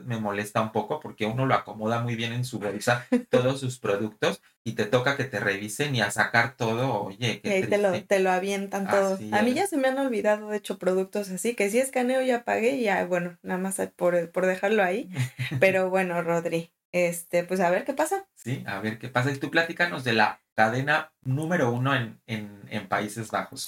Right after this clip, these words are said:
Speaker 1: de
Speaker 2: Sí,
Speaker 1: Albert
Speaker 2: bueno,
Speaker 1: Heijn.
Speaker 2: de hecho es algo en general, porque la prohibición de venta de cigarrillos en los supermercados en
Speaker 1: Ujú.
Speaker 2: general va a entrar en vigor, pero a partir del primero de julio de dos mil veinticuatro.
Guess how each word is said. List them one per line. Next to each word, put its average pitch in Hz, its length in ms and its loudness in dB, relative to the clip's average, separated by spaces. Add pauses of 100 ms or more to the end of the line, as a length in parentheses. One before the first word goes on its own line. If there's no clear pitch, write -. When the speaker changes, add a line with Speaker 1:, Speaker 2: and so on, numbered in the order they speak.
Speaker 1:
de - 100 0
Speaker 2:
Sí, 240 80 4
Speaker 1:
Albert 240 180 0
Speaker 2:
bueno, 269 200 2
Speaker 1:
Heijn. - 200 -6 (100)
Speaker 2:
de 254 140 0
hecho 330 200 0
es 392 120 0
algo 285 180 2
en 294 80 -2
general, 190 500 2
porque 185 420 -2
la 190 300 4
prohibición 208 480 -2
de 262 80 4
venta 226 260 2
de 240 80 2
cigarrillos 190 540 0
en 185 80 -4
los 165 100 -2
supermercados 170 920 0
en 180 80 -4
Speaker 1:
Ujú. - 80 -14
Speaker 2:
general 170 400 0
va 190 60 2
a - 20 0
entrar 190 220 2
en 190 100 0
vigor, 175 400 0
pero 190 160 2
a 175 100 0
partir 180 300 0
del 196 160 0
primero 175 300 0
de 175 80 0
julio 170 240 -2
de 160 40 0
dos - 140 -6
mil 170 100 -2
veinticuatro. 170 680 0